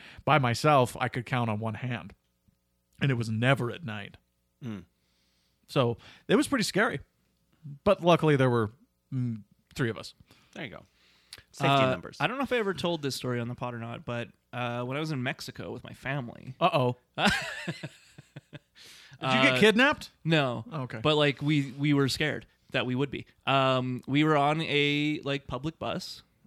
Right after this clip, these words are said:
Speaker 3: um, and our hotel, it, we were in Puerto Vallarta, which is very touristy, very, like, you
Speaker 1: Yeah.
Speaker 3: know, um, so a lot of, like, resorts and stuff. There, the hotel we were staying at was on one side of the street, of, of course, <laughs> and then, uh, on the other side,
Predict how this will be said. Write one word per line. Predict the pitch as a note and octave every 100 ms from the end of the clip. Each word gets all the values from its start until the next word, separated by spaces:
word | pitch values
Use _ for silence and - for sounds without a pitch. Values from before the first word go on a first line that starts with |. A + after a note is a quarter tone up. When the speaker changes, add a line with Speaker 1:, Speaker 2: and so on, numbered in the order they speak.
| _
Speaker 3:
um, | A#2+ A#2+ A#2 A#2 A2+ A#2 -
and | A#2+
our | A#2+
hotel, | C#3 C3+ B2+ B2 C3 C#3+
it, | C#3 C3+ -
we | E3+
were | G3
in | F3
Puerto | - F3+
Vallarta, | E3 C#3 F#2 C3+
which | B2
is | B2
very | A#2 C#3
touristy, | D3+ C#3 B2 A#2+ A#2 C3
very, | A#2+ B2 B2
like, | B2 A#2+ -
you |
Speaker 1:
Yeah. | E4 B2 - - - - -
Speaker 3:
know, | B2
um, | B2 A#2+ A#2+
so | A#2
a | B2
lot | B2
of, | B2
like, | B2
resorts | A#2+ A#2+ A#2 -
and |
stuff. | A#2+ C3 -
There, | B2+ B2 -
the | B2 B2+
hotel | D3+ D#3+
we | D3
were |
staying | C#3 C3+ B2+
at | C3 C3 _ _ _ _ -
was | B2
on | B2+
one | C3 D#3
side | D#3 C#3
of |
the | C3
street, | - C3+ E3 - _ _ - _
of, | C3 _ _
of | C3
course, | - E3 - - - F#3+ -
<laughs> | - - - - -
and | E3+
then, | C3 F3 C3+ G3+
uh, | C#3 C#3 C3
on | C3 C3+
the |
other | D3 D3
side, | - C3 B2+